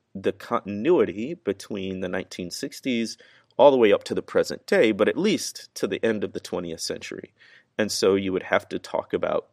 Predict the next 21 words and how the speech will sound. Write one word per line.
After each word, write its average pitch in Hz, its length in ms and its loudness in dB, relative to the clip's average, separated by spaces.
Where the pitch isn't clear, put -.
things 92 460 -6
like 85 320 -6
the 98 120 -2
increasing 107 680 -6
politicization 95 1080 -4
of 87 240 0
white 92 300 0
evangelicalism, 82 920 -2
the 82 100 -10
alignment 107 600 0
between 92 480 -8
many 113 200 0
white 92 220 0
evangelical 85 640 -4
churches 120 420 -2
and 90 100 -6
institutions 101 680 -8
and 85 100 -8
the 78 60 -10
Republican 76 520 -6
Party, 113 440 2